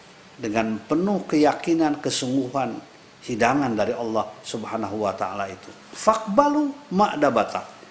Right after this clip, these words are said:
terima oleh kalian ma'dabah, ya, hidangan dari Allah Subhanahu wa Ta'ala. Baca oleh kalian, renungkan, fikirkan, amalkan kalau kalian ingin mendapatkan kesuksesan dan keselamatan dalam hidup ini.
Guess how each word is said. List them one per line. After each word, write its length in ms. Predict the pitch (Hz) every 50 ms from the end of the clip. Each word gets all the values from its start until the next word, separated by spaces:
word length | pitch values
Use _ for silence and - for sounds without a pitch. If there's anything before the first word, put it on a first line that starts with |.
| - - -
terima 320 | 160 165 185 190 202 190 175 160
oleh 160 | 160 156 156
kalian 400 | - 139 147 156 160 165 160 160
ma'dabah, 560 | 175 220 214 170 156 151 139 123 107 95 - - - - - - - - - - - - - - - - - - - - - -
ya, 160 | 110 113 123
hidangan 640 | 120 - - 127 117 139 151 160 156 156 139 120 110
dari 160 | 110 107 127
Allah 320 | 120 127 135 139 156 156 151
Subhanahu 640 | - 156 135 120 - - 131 123 110 113 123 123
wa 80 | 120 120
Ta'ala. 240 | - 135 139 147 143
Baca 400 | 147 196 214 226 208 - 233 202
oleh 240 | 202 202 202 190 -
kalian, 400 | 208 - 214 208 208 196 185 185 - - - -
renungkan, 560 | - 165 170 196 233 247 247 226 - 220 202 185
fikirkan, 640 | 160 - 196 185 - 240 240 226 240 220 196 185
amalkan 720 | 185 175 175 190 240 269 294 277 285 - - 123 - - - - - - - - - - - - - - -
kalau 240 | - - 139 139 135
kalian 400 | - 139 131 135 135 135 151 151
ingin 240 | 156 143 135 127 123 123
mendapatkan 560 | - 104 - - 113 - - - 147 143 151 -
kesuksesan 720 | - - - 131 117 - - 131 127 - - 156 156 180 - - - - -
dan 240 | - - 131 123 123
keselamatan 640 | 147 139 - 139 127 120 131 139 139 - 175 180
dalam 240 | 165 151 139 143 151
hidup 240 | 151 156 165 160 160 - 220
ini. 160 | 220 214